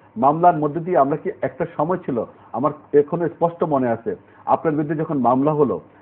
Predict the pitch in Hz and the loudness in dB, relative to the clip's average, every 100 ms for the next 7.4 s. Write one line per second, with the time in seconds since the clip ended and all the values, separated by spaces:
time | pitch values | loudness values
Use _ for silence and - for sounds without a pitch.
0 | - 123 156 151 160 147 139 147 147 143 | -6 -4 -2 -4 -4 2 4 4 2 -2
1 | 170 175 165 156 156 147 147 147 - 117 | -4 0 0 0 -4 -4 -4 -6 -10 -14
2 | 101 123 160 175 156 117 85 - - - | -2 4 4 4 0 0 -2 -8 -20 -10
3 | - 147 135 135 165 - 160 165 160 156 | -4 2 4 6 4 2 0 -2 -4 -2
4 | - 143 139 139 139 147 143 147 143 139 | 2 2 4 2 4 4 2 0 -4 -2
5 | 147 135 139 147 139 131 120 95 85 - | 0 0 0 2 0 -2 -4 -8 -10 -16
6 | - - 139 147 151 156 143 147 151 156 | -8 0 2 2 0 2 4 4 2 -4
7 | 151 143 139 151 | -4 -4 -4 -4